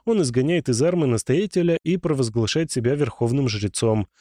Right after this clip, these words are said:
Его жена Отта, вероятно, Аут, не меньшая злодейка, творит видовские ритуалы в главном алтаре аббатства Клон Макнойс. Это не так уж невероятно, поскольку Отта, возможно, была вельвой,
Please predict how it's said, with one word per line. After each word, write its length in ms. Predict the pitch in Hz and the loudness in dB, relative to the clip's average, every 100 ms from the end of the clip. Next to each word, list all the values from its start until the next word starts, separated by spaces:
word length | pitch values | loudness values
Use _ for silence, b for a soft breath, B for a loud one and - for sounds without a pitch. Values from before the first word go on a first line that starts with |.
| b | b
Его 320 | - 113 131 127 | -6 -2 2 2
жена 360 | 110 170 202 - | 2 2 0 0
Отта, 640 | - 175 131 - 113 104 - | 0 0 -2 0 2 2 -2
вероятно, 640 | 117 127 127 117 - 135 - | -2 0 2 0 -2 -8 -4
Аут, 560 | 131 123 156 135 - b b b | -2 0 2 0 -4 b b b
не 140 | 202 | 0
меньшая 460 | 220 131 104 120 113 | 2 2 0 0 0
злодейка, 720 | 110 110 107 107 - 110 101 - | 0 0 0 0 0 0 0 -6
творит 380 | 131 156 214 185 | -2 0 0 0
видовские 520 | 147 131 120 - 131 | 0 0 -2 -2 0
ритуалы 520 | 113 110 156 208 190 | 0 0 0 2 2
в 80 | 127 | 0
главном 440 | 120 170 185 175 170 | 0 0 0 -2 -2
алтаре 500 | 143 135 - 127 151 | -2 0 0 0 2
аббатства 540 | 123 127 151 - 139 | 2 0 -2 -2 -2
Клон 340 | 135 - 113 160 | -2 -2 0 0
Макнойс. 720 | 131 101 - 107 101 - - _ _ _ | 0 -2 -2 0 0 -2 -8 _ _ _
Это 200 | - 208 190 | -4 0 0
не 120 | 185 | 2
так 260 | 185 180 | 0 0
уж 180 | 156 147 - | -2 -4 -2
невероятно, 760 | 147 147 156 170 185 143 120 | -2 0 0 0 0 0 -2
поскольку 640 | 107 107 - 120 110 127 - | -2 -2 0 -2 0 -4 -2
Отта, 480 | 170 - _ 113 | 0 0 _ 0
возможно, 560 | 101 120 131 143 104 110 | 2 0 2 0 0 0
была 240 | 110 151 | 0 0
вельвой, 640 | 139 139 160 110 107 104 | 0 2 0 2 2 0